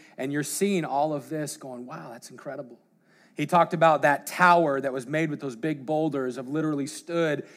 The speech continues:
just right next to that, and, and you're standing there in amazement. But I bring all of that to, to the thought tonight, and I bring it up to a point. You know what God was teaching David?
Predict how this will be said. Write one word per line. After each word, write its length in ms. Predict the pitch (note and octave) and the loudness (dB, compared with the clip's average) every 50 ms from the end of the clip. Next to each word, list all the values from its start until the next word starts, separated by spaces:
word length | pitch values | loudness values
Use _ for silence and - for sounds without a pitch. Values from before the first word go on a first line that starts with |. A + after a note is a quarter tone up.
| - - _ | -20 -20 _
just 200 | - E3 D#3+ - | -4 -4 -4 0
right 280 | D3 E3+ F#3 G3 E3 D3 | 4 6 6 6 6 4
next 380 | D#3 E3 F3 F#3+ F#3 - - - | 2 2 2 2 0 -4 -8 -8
to 140 | - F3 | -8 -6
that, 300 | C#3+ D3 C3 C3 C3+ C3+ | -6 -4 -4 -2 -2 -2
and, 180 | C3+ C3+ C#3 C3 | -2 -4 -6 -4
and 240 | C3 D3 D3 D3 D3+ | -4 -4 -2 -2 -2
you're 100 | D#3 D3+ | -2 -4
standing 520 | D3+ - - G#3 A3 A#3+ B3 A#3 A#3+ G#3+ | -4 -4 0 0 2 2 2 0 0 0
there 180 | G3 F#3 E3+ D#3+ | 2 2 0 0
in 80 | D#3 | 0
amazement. 760 | D#3 D#3 D#3 D#3+ E3 F3 F#3+ G#3 F3+ C#3+ D3+ D#3 D3 C#3+ C3+ | -2 -4 -2 -2 0 0 0 0 -2 -2 -4 -6 -6 -4 -2
But 200 | D#3 D#3+ D3 B2+ - - - - - - - | 0 -2 -2 -2 -6 -18 -20 -20 -8 0 2
I 100 | E3+ F3+ | 2 6
bring 260 | E3+ C4 D4+ C#4 A3+ | 6 6 6 6 6
all 280 | F#3 F#3+ G#3 A#3 A3+ | 6 6 6 6 6
of 140 | G#3+ F#3+ E3 | 2 2 4
that 320 | E3+ G3+ G3 G3 F#3+ - - | 4 6 6 6 4 2 0
to, 420 | - F#3 E3 D#3 D3 C3+ B2+ B2+ - _ _ - | 0 0 2 2 0 -2 -6 -8 -14 _ _ -6
to 100 | - D#3+ | -4 -4
the 120 | D3+ C#3+ | -4 -6
thought 560 | C#3+ - - E3 D#3 D#3 C3 A2+ A2 - - - _ _ _ _ _ _ | -4 -2 0 2 2 2 0 -2 -6 -12 -18 -20 _ _ _ _ _ _
tonight, 420 | - D#3+ C#3+ B2+ A#2+ A2+ A#2 A#2+ - | -10 -8 -6 -6 -6 -8 -8 -10 -12
and 100 | - C#3 | -10 -8
I 40 | C#3+ | -4
bring 280 | D3 C#3+ F#3 G3 F#3+ F3 | 0 2 4 4 4 2
it 80 | D3+ | 2
up 240 | D3+ E3 F3 - - | 2 2 2 2 0
to 140 | - E3 C#3+ | -4 -6 -6
a 60 | C3 | -6
point. 480 | - - F3+ E3+ C#3+ A#2+ A2+ A2 - _ _ _ _ _ _ _ _ _ _ _ _ _ | -6 -6 -4 -4 -4 -6 -8 -12 -16 _ _ _ _ _ _ _ _ _ _ _ _ _
You 60 | - A#3 | -10 -8
know 40 | C4+ | -6
what 60 | A#3 | -2
God 240 | E3 D#3 E3 F3+ F3 | 2 4 4 4 2
was 140 | D#3 D3 - | 0 -4 -8
teaching 380 | - - F3+ D#3+ - E3 D3+ B2+ | -10 -10 -10 -10 -10 -10 -10 -8
David? 400 | C3 B2+ C3 B2 C3 C3 B2 | -6 -6 -6 -6 -8 -10 -14